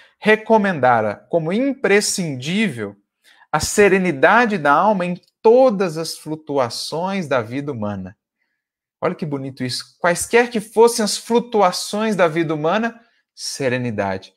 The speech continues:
Kardec vai dar um outro nome para essas flutuações na codificação espírita. Ele vai chamar de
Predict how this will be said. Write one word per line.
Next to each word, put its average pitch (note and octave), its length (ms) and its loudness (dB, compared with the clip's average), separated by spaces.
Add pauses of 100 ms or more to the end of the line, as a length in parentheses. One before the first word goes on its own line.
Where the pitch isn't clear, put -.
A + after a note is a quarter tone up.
(580)
Kardec - 440 2
vai F#3+ 160 4
dar G3 100 0
um F3+ 140 -2
outro G#3 260 -4
nome E3+ 320 -2
para D3 140 -2
essas D3+ 260 -6
flutuações B2+ 960 -6
na C3 120 -12
codificação A2+ 640 -6
espírita. G#2 360 -12
Ele C3 100 -6
vai D3+ 140 2
chamar D3+ 340 -2
de F3+ 280 -6